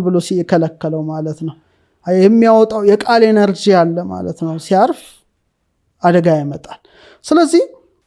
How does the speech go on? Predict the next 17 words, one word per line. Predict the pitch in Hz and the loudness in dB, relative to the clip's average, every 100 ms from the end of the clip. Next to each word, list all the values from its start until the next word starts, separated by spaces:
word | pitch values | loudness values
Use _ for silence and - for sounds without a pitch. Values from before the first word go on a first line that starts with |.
| - | -2
ምን | 220 269 | 2 4
ተደረገ? | 277 254 240 220 226 302 - _ _ - | 4 4 4 4 2 0 -2 _ _ -12
ኤነር-፣ | 240 240 254 247 - - - | 0 4 4 2 -2 -14 -10
ለምሳሌ | 233 233 226 247 254 254 - _ - | -2 0 2 0 0 -6 -20 _ -8
በቃል | 185 202 175 175 226 226 | 2 4 4 2 0 2
ደረጃ | 202 185 175 151 131 - _ _ _ _ - | 4 4 2 0 -4 -8 _ _ _ _ -4
ምርቃትና | 185 202 240 233 214 220 196 | 0 2 2 0 -2 0 2
እርግማን | 180 170 185 160 160 | 2 0 0 0 0
ከወጣ፣ | 202 226 233 240 269 - _ _ | 2 2 0 -4 -4 -6 _ _
ለምሳሌ | 202 240 - 247 247 330 - _ _ _ _ - | -2 0 2 0 2 -2 -8 _ _ _ _ 0
እርግማን | 233 254 277 254 208 185 | 2 4 2 4 2 2
ቢወጣ | 214 233 240 - 247 302 | 4 6 4 2 -2 0
በምንድን | 240 240 220 220 | 2 4 4 2
ነው | 196 | 2
ልትመልሰው | 185 185 170 165 156 165 | 0 -2 -2 -2 -6 -4
የምትችለው | 160 - - 170 131 _ _ _ _ _ _ _ | -4 -4 -2 -2 -4 _ _ _ _ _ _ _
ሲባል፣ | - 208 - 359 | -8 -6 -2 -2